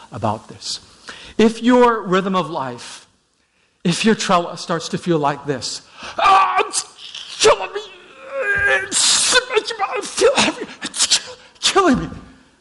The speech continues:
Uh, then it's probably a self-created rhythm,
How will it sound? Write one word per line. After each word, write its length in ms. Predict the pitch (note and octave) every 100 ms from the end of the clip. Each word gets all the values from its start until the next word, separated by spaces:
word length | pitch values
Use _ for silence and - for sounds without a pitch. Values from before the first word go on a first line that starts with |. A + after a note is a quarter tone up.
| _ _ -
Uh, 140 | C#3+ F3
then 340 | C#3+ G#3 B3
it's 340 | B3+ A3 - -
probably 1000 | - - F#3+ F#3+ F3+ E3+ C3+ A#2 A#2+ C3+ _ _ _ _ _ - - - - - - _ _ - - - - - - - - - _ _ _ _ _ _ _ _ _ _ -
a 200 | D#3+ D#3
self-created 1900 | - - - G3 F#3+ G3+ G3 - - - F3+ F3 E3+ E3 E3+ E3+ E3 D#3+ F3
rhythm, 760 | D#3+ B2+ C3+ A2 A2+ A2 D3